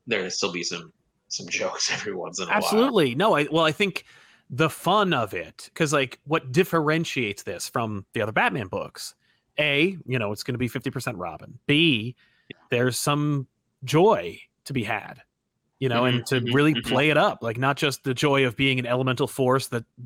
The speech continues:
Speaker 2: you know, transcends media and time, but also is, like, a man who has a son who puts a costume on and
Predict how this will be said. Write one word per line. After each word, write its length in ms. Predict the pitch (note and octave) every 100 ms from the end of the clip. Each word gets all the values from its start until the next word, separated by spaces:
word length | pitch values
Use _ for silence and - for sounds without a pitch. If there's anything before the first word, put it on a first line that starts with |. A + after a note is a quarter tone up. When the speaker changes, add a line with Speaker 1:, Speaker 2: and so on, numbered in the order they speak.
| -
Speaker 2:
you 140 | C#3+ A#2+
know, 60 |
transcends 580 | - D3 B2+ C3+ B2 A2
media 400 | A#2 B2+ B2+ B2
and 140 | A#2
time, 480 | - D3+ D3 C3 D3+ - - - - -
but 120 | D3+
also 360 | D#3 D#3+ D#3 C#3
is, 120 | C3
like, 180 | C3+ B2+
a 80 | B2+
man 560 | B2+ C#3 D3+ G#3 B3 - _ _
who 200 | - D3
has 180 | C#3+ C3
a 140 | B2 - _ _ -
son 520 | - D3+ E3+ A#3 C4+ F3
who 80 | C3
puts 200 | E3 -
a 60 |
costume 420 | - C#3+ E3+ F#3+ F#3+
on 320 | G#3 A#3+ F#3+
and 300 | A#2 A2+